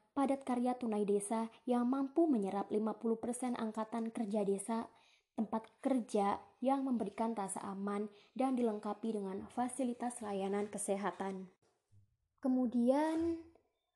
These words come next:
ada beberapa bentuk usaha pemerintah dalam melakukan pemerataan pembangunan di desa. Yang pertama adalah percepatan pembangunan secara optimal.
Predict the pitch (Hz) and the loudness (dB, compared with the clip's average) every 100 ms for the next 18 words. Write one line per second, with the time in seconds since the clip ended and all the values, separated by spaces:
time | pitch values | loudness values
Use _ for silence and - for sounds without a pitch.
0 | _ - 240 233 226 277 311 311 - _ | _ -2 0 2 2 2 2 -2 -6 _
1 | 240 254 240 240 247 214 226 226 233 233 | 2 4 4 4 0 -2 -2 -2 -2 -2
2 | 226 220 233 226 226 - _ _ _ - | -4 -4 -2 0 -2 -6 _ _ _ -2
3 | 240 226 226 220 - 277 285 233 214 214 | 0 2 0 0 -2 -2 0 2 2 2
4 | 220 220 208 214 214 214 214 226 220 214 | 0 0 -2 -2 -2 -4 -4 -2 -2 -2
5 | 208 226 220 226 214 214 208 208 208 208 | -2 -2 -2 0 0 2 0 0 0 2
6 | 196 196 202 - 247 285 311 320 - _ | 2 2 0 -2 0 2 0 -4 -10 _
7 | _ _ _ _ _ _ _ _ _ _ | _ _ _ _ _ _ _ _ _ _
8 | - 247 233 233 240 240 240 233 240 247 | -2 2 2 0 -4 -4 -2 0 0 0
9 | 285 320 320 - 247 240 214 214 214 214 | 0 -2 -4 -4 -2 2 2 4 4 4
10 | 233 269 277 277 277 277 - _ _ _ | 4 4 4 2 2 -2 -6 _ _ _
11 | _ _ _ _ _ _ 269 285 285 294 | _ _ _ _ _ _ 0 2 0 0
12 | 285 285 285 285 247 226 226 226 233 226 | 0 2 0 2 2 4 4 4 2 0
13 | 240 226 220 226 - 247 233 202 196 | -2 0 0 0 0 4 4 4 0